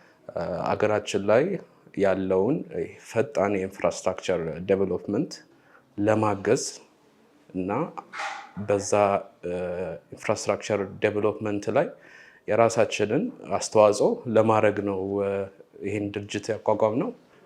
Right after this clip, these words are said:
ይህን፣ እ፣ ይዘን ስንመጣ ለ-፣ በምን መልኩ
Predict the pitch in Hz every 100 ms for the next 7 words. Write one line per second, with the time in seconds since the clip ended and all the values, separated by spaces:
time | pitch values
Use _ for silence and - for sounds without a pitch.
0 | - 104 107 113 117 110 107 107 107 107
1 | 117 117 117 123 117 120 117 127 - -
2 | - - - 107 107 107 104 101 101 98
3 | 98 95 92 92 - - - 113 113 131
4 | 135 123 120